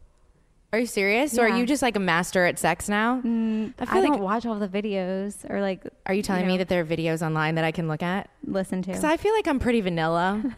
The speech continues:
Speaker 2: <laughs>
Speaker 1: I could learn a few tricks, you know?
Speaker 2: It's more about your mind and heart. I feel like it wouldn't be, like, the type of information that you would be interested in.
Speaker 1: Mm.
Speaker 2: You know what I mean? Like,
Speaker 1: Uh.
Speaker 2: real connection.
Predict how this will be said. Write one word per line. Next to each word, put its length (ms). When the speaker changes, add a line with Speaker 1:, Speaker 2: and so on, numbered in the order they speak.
Speaker 2:
<laughs> 320
Speaker 1:
I 80
could 240
learn 260
a 60
few 240
tricks, 760
you 120
know? 360
Speaker 2:
It's 240
more 160
about 220
your 120
mind 300
and 100
heart. 380
I 60
feel 180
like 280
it 140
wouldn't 300
be, 120
like, 260
the 100
type 280
of 140
information 580
that 120
you 100
would 140
be 100
interested 400
in. 300
Speaker 1:
Mm. 680
Speaker 2:
You 100
know 60
what 80
I 80
mean? 360
Like, 320
Speaker 1:
Uh. 140
Speaker 2:
real 340
connection. 800